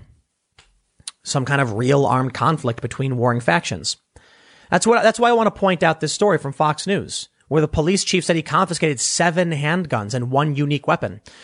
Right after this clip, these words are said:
You're not allowed to have guns in D C. You, you can't. That's, like, a very serious federal crime.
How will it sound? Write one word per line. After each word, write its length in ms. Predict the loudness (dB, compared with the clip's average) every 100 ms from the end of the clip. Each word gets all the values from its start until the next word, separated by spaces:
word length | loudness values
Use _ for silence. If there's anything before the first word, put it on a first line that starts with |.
| -20 -14 -2
You're 80 |
not 120 | 0 2
allowed 140 | 2
to 60 | 2
have 220 | 0 2
guns 280 | -2 -2 -8
in 100 | -6
D 140 | -8
C. 340 | -6 -6 -8 -16 _ _ _ _
You, 140 | -4 -2
you 160 | -2
can't. 400 | 0 0 0 -6 -10
That's, 140 | -4
like, 100 | -4
a 40 | 0
very 240 | 0 0
serious 440 | 0 0 0 -2
federal 300 | -2 0 0
crime. 460 | -2 -2 -2 -4